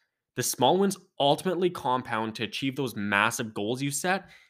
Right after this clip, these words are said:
and will ultimately help you stay positive and confident along your process. That leads me into pillar of elite performance number three, confidence.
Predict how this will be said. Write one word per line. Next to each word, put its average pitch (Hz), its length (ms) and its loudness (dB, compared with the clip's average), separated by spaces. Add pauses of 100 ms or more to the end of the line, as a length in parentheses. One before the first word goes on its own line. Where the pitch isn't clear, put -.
(120)
and 135 100 -2
will 131 200 0
ultimately 160 480 0
help 123 240 0
you 123 100 -4
stay 120 180 0
positive 104 580 0
and 107 140 -6
confident 101 640 -4
along 98 260 0
your 95 120 -2
process. - 680 -6 (920)
That 139 240 4
leads 147 200 2
me 196 200 4
into 143 240 0
pillar 165 480 2
of 139 160 -4
elite 127 280 2
performance 113 600 0
number 104 400 2
three, 95 460 -8 (640)
confidence. - 840 0